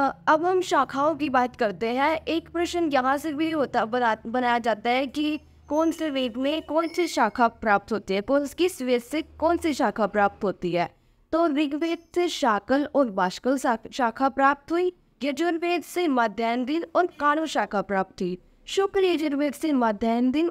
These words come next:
और वासनेय शाखा हुई। इसको भी दो भागों में बांटा है, शुक्ल और कृष्ण। शुक्ल में मध्यान्ह दिन शाखा और यजु-, अ, कृष्ण पक्ष, कृष्ण यजुर्वेद में काण्व शाखा, काण्व में तैत्तिरीय, मैत्रायणी,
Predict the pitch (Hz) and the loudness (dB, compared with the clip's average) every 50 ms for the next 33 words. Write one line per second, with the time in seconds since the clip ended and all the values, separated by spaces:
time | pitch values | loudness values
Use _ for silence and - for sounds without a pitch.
0 | - - 339 339 262 220 254 247 254 254 - - 302 311 311 294 262 - 247 214 | 2 2 2 2 4 2 2 2 2 0 -2 -4 -4 -4 -2 -4 -2 -2 -2 -2
1 | - 254 254 262 285 294 302 - - 302 - - - 339 302 311 330 247 247 269 | -2 -4 -2 -2 -2 -2 -4 -4 -6 -8 -6 -2 -2 -2 0 0 -2 0 2 0
2 | 294 254 285 226 190 202 202 208 202 208 202 190 - 214 214 240 247 - - 311 | 2 4 2 0 0 0 -4 -4 -2 0 -2 -2 0 0 0 0 0 -2 -4 -4
3 | 302 - 320 320 - - 277 320 330 - _ _ - 294 294 269 - - 202 180 | -4 -2 -4 -4 -2 2 2 2 2 0 _ _ -4 -2 -2 -2 -4 -6 -8 -8
4 | 175 175 _ _ _ _ _ _ - - 330 320 - - 320 339 311 339 370 370 | -8 -12 _ _ _ _ _ _ -6 -2 -2 -2 -2 -2 -2 0 0 0 0 2
5 | 320 262 226 214 214 185 220 220 220 226 233 226 254 294 311 302 - 294 247 226 | 0 2 2 2 0 0 -2 -2 -2 -2 -2 -2 -2 -2 -2 -2 0 0 -2 -2
6 | 226 - 302 330 330 _ _ _ _ _ _ - - 285 320 330 349 339 - _ | 0 0 -2 -2 -2 _ _ _ _ _ _ 0 4 4 4 4 2 -4 -6 _
7 | _ _ - 240 254 254 262 320 320 285 - 247 240 233 226 233 - 294 320 320 | _ _ -2 2 2 2 2 2 0 2 2 2 0 0 -2 -4 -2 -2 -2 0
8 | - 370 359 349 302 294 277 233 254 254 - 277 262 294 277 - 339 320 285 269 | 0 2 0 2 2 2 0 2 0 -2 -2 0 0 0 0 2 2 4 4 2
9 | 220 240 240 226 220 226 220 220 202 220 240 247 294 330 - _ _ _ - 269 | 2 2 0 2 2 2 0 0 0 0 0 2 0 0 -4 _ _ _ -2 0
10 | 277 285 294 302 285 - 262 208 180 - - 170 170 - _ _ _ - - 277 | 2 4 4 4 2 2 2 0 0 0 -4 -6 -6 -6 _ _ _ -4 2 4
11 | 285 294 302 311 302 320 311 320 330 359 349 _ _ _ _ _ - 247 247 247 | 4 4 4 4 4 2 2 2 0 0 -2 _ _ _ _ _ 0 0 0 2
12 | - 240 233 233 240 226 233 233 233 220 233 233 233 233 - 233 233 220 220 226 | 2 0 2 2 0 0 0 0 0 0 0 0 -2 -2 0 0 2 2 2 2
13 | 226 226 233 240 233 | 2 0 0 -2 -4